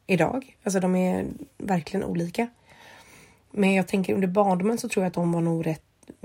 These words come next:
mer lika varandra än vad de var lika mig.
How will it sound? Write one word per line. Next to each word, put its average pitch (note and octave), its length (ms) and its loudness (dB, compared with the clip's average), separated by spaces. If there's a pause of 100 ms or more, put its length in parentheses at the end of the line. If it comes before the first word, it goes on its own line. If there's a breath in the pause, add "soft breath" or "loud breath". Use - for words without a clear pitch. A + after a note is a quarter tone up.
(140)
mer A3 600 2
lika G#3 460 2
varandra F#3+ 560 2
än G3+ 140 -2
vad G3 100 0
de F3+ 120 0
var F#3 60 0
lika F3 260 0
mig. A#3 340 2